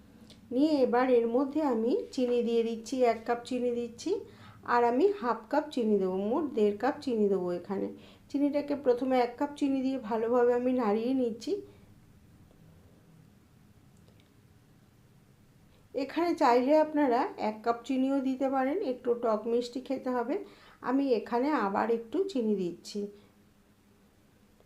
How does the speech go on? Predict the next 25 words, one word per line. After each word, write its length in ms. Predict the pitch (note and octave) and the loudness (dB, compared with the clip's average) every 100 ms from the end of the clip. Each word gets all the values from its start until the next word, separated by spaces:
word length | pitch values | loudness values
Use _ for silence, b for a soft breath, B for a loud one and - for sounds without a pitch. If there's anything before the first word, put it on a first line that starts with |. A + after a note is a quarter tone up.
| _ _ _ | _ _ _
কারণ 180 | A#3+ A#3+ | -4 0
আমি 180 | A#3+ A#3+ | 0 0
একটু 180 | B3 B3+ | -2 -4
মিষ্টি 300 | A#3 A#3+ A#3+ B3+ | -4 -4 -4 -4
মিষ্টি 280 | C4+ - B3+ | -4 -6 -6
পছন্দ 340 | B3 - B3+ A#3+ | -6 -4 -2 -2
করি 200 | A#3+ B3 | 0 0
বলে 200 | B3+ D#4 F4+ | 0 -4 -4
আমি 120 | A#3 A3+ | -2 -2
আর 160 | G3+ | -2
একটু 240 | G3+ G3+ - - | -4 -6 -12 -8
চিনি 240 | A#3 G3+ G3 | -2 -2 -2
দিয়ে 180 | F#3+ F#3 | -4 -4
দিলাম। 320 | F#3+ F#3+ F3+ G#3 B B B B B | -4 -4 -6 -10 B B B B B
এখানে 280 | C4+ C4+ C4+ | -6 -2 0
আরও 200 | B3+ B3+ | 0 0
হাফ 260 | D4+ B3 G3+ - | 0 -2 -4 -6
কাপ 160 | C4+ D4 | -6 -4
চিনি 220 | - G#3 F#3+ | -2 0 2
দিলাম 280 | F#3+ F#3 F#3 | 0 -2 -2
আমি। 220 | F#3 F#3+ G3 | -2 -4 -4
দিয়ে 200 | A3 C4+ G#4 B B B B | -4 -2 -4 B B B B
ভালোভাবে 800 | G#3+ G3+ G#3 A#3+ C#4+ C#4 C#4 A3 F4+ - - - - | -6 2 4 4 2 2 2 2 2 -2 -14 -20 -8
আমি 220 | A3 A#3 | -2 0
এটাকে 360 | A3 G3+ G3+ D4 | 2 0 -2 -2